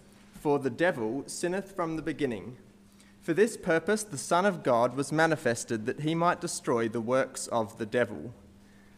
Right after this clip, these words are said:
And in Hebrews chapter two, verse fourteen, we read, "For as much then as the children are partakers of flesh and blood, he," that is Jesus, "also himself likewise partook of the same,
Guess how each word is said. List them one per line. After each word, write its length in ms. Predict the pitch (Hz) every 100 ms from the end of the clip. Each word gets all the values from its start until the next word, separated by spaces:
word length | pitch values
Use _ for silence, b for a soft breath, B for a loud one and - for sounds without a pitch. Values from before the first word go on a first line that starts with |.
| B B B -
And 140 | 143
in 100 | 143
Hebrews 440 | 156 202 220 214
chapter 280 | - 202 -
two, 280 | 226 170 139
verse 320 | 131 135 -
fourteen, 680 | - 165 160 151 113 110 131 -
we 200 | 135 139
read, 420 | 135 139 143 139 - B B B B B
"For 320 | - 170 165
as 140 | 165
much 320 | 175 214 -
then 260 | - 180 185
as 220 | 151 156
the 100 | -
children 560 | 139 - 185 180 202 196
are 160 | 131
partakers 640 | 139 139 143 165 160 175 156
of 140 | 135
flesh 280 | - 165 165
and 160 | 185 170
blood, 380 | 135 113 120 151 - - B B B
he," 460 | - 160 170 220 -
that 160 | 147
is 220 | 127 117 -
Jesus, 680 | 160 165 - 120 131 - - B B
"also 420 | 165 185 190 214 185
himself 560 | 190 190 - 202 202
likewise 760 | 160 139 - - 117 123 123 - -
partook 320 | 156 147 185
of 160 | 185 160
the 60 |
same, 540 | - 160 120 113 104